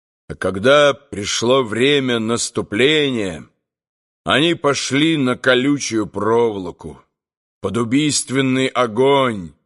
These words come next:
такие же угрюмые, одинокие, пошли под градом вражьих пуль и зачастую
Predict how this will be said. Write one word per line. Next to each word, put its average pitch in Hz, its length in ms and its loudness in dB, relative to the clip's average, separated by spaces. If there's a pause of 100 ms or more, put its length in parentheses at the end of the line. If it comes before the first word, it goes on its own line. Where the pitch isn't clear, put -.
(380)
такие 147 480 0
же 135 220 -2
угрюмые, 127 1000 0 (140)
одинокие, 110 1000 -2 (680)
пошли 131 460 0
под 135 240 2
градом 135 840 2 (180)
вражьих 127 720 2
пуль 151 520 2 (280)
и 110 80 0
зачастую 131 1120 0